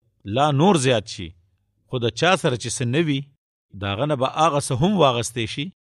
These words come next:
کم چې ورسره وي. خو زما هغه دشمنانو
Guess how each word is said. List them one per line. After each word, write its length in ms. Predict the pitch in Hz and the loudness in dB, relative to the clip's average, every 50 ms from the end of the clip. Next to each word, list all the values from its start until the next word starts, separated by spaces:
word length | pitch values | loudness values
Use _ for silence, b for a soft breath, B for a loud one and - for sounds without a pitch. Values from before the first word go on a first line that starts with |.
| _ _ - | _ _ -8
کم 160 | - 196 185 | -4 -4 -4
چې 120 | 170 - 156 | -2 -2 -2
ورسره 480 | 135 131 123 - - 135 120 135 170 | 0 0 -2 -2 -2 0 2 4 4
وي. 300 | 170 151 117 90 78 - _ _ _ _ _ _ _ _ _ _ _ | 4 2 0 -2 -4 -10 _ _ _ _ _ _ _ _ _ _ _
خو 100 | _ - | _ -8
زما 300 | 95 95 104 110 123 139 | -6 -4 -4 -2 -2 -2
هغه 380 | 143 - - 165 175 170 143 143 | -2 0 2 2 4 4 4 2
دشمنانو 720 | 127 127 - - 139 131 135 151 185 185 165 123 98 85 | 0 0 -2 -2 -2 -2 0 2 4 4 4 2 0 -4